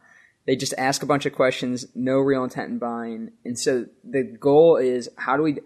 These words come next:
identify who those people are quickly, and how do we just know when to move on?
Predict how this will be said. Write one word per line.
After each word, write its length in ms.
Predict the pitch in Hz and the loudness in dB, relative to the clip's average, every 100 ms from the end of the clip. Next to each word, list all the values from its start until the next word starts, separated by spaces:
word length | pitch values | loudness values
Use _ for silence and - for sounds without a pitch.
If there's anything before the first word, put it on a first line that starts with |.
| - | -6
identify 600 | 123 120 127 139 147 139 | -6 -2 -2 -2 -2 -2
who 120 | 139 | -2
those 160 | 127 - | -4 -6
people 260 | 131 123 | -8 -4
are 120 | 113 | -4
quickly, 560 | 113 - 135 147 156 160 - _ _ - | -4 -4 -2 0 0 0 -6 _ _ -8
and 100 | 127 | 0
how 140 | 127 | 2
do 80 | 131 | 2
we 80 | 131 | 0
just 280 | 131 - _ _ | -2 -6 _ _
know 240 | 123 131 131 | -2 2 4
when 220 | 131 127 | 2 -2
to 60 | 120 | -2
move 380 | 120 123 120 | -2 -2 -4
on? 380 | 113 101 67 - | -6 -10 -14 -20